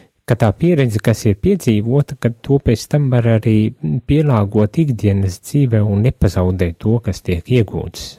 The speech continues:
eh, šīs nedēļas laikā, vai ne? Tas klusums, tas miers, kaut kādas citas lietas, un arī galu galā, nu,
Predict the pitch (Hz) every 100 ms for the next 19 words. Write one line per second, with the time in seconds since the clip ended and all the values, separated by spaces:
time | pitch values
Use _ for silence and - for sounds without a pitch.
0 | 123 95 90 87 - 90 113 95 87 82
1 | 92 - 90 78 - 92 87 90 95 -
2 | - 104 104 - 98 - - - 101 107
3 | 98 - - - - - - - _ -
4 | 98 - 90 87 - - 107 - - -
5 | 120 107 - 101 92 98 98 98 - 98
6 | 92 104 95 92 - - - _ - 160
7 | 226 175 107 95 98 104